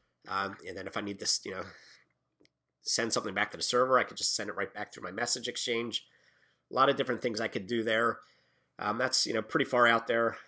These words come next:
No plans for that right now. But something more in the immediate future, uh, which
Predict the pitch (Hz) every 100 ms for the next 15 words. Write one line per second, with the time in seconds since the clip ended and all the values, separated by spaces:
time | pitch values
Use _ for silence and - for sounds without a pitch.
0 | _ 110 113 - 120 107 113 110 - 101
1 | 95 123 135 139 - _ _ _ _ _
2 | _ _ _ _ _ _ _ _ _ _
3 | 107 - 151 135 123 123 127 110 98 113
4 | 196 233 - - 101 - 113 135 123 -
5 | - - - 101 101 107 - - -